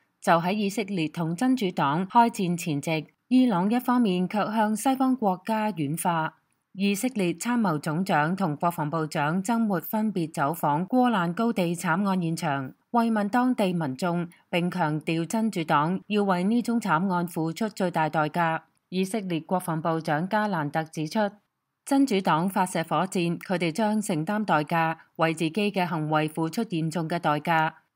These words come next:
以色列國會議員金茨呼籲，對黎巴嫩進行嚴厲打擊，將佢撕開。金茨強調，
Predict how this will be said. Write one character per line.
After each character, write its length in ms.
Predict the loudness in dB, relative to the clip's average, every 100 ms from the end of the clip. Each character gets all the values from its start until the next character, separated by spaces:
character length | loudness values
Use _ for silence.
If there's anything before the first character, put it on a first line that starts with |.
| _ _
以 160 | -2 -2
色 120 | -2
列 300 | -2 -2 -2 0
國 140 | 0
會 160 | 0 0
議 260 | 0 2
員 160 | 2 0
金 320 | 0 -2 0
茨 300 | 0 -2 -2
呼 160 | -2 0
籲， 320 | 0 -2 -4 -8 _ _
對 180 | 2 2
黎 180 | 2 2
巴 140 | 2
嫩 220 | 4 2
進 240 | 2 0 0
行 160 | -2
嚴 200 | 0 0
厲 200 | 0 0
打 220 | 0 0 0
擊， 260 | -2 -4 -2
將 260 | 0 2
佢 180 | 2 -2
撕 180 | -2 -2
開。 440 | -2 0 0 -2 -8 _ 0
金 200 | 2 2
茨 160 | 0 0
強 260 | -2 -2
調， 300 | 0 -2 -2